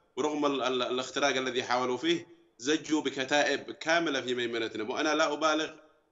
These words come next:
أن قلت أن كتائب، آم، بأكملها سلمت أن-، أنفسها، ومن لم يسلم نفسه كان مصيره الهلاك،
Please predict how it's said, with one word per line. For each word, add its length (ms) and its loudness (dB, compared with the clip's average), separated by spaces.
أن 120 -4
قلت 220 -2
أن 300 0
كتائب، 640 2
آم، 800 -4
بأكملها 640 2
سلمت 480 -2
أن-، 180 -6
أنفسها، 760 -2
ومن 240 0
لم 140 2
يسلم 360 0
نفسه 600 -4
كان 260 4
مصيره 380 0
الهلاك، 480 0